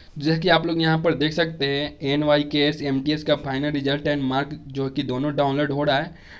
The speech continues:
ठीक है दोस्तों, तो कैसे डाउनलोड करना है मैं आपको ये भी बताऊँगा। इसका लिंक आपको वीडियो के डिस्क्रिप्शन and Telegram में मिल जाएगा। तो अभी तक आपने मेरा Telegram ज्वाइन नहीं किया है तो Telegram में जाइए और सर्च करिए स्टूडेंट ज्ञान और ज्वाइन हो जाइए। तो चलिए आगे बढ़ते हैं।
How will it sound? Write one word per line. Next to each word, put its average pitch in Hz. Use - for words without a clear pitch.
ठीक 147
है 160
दोस्तों, 156
तो 160
कैसे 165
डाउनलोड 156
करना 151
है 156
मैं 151
आपको 143
ये 135
भी 151
बताऊँगा। 147
इसका 143
लिंक 156
आपको 156
वीडियो 143
के 151
डिस्क्रिप्शन 147
and 156
Telegram 143
में 175
मिल 139
जाएगा। 120
तो 131
अभी 156
तक 160
आपने 165
मेरा 160
Telegram 156
ज्वाइन 151
नहीं 160
किया 165
है 160
तो 165
Telegram 151
में 160
जाइए 139
और 160
सर्च 143
करिए 160
स्टूडेंट 147
ज्ञान 147
और 175
ज्वाइन 135
हो 131
जाइए। 120
तो 135
चलिए 165
आगे 135
बढ़ते 127
हैं। 117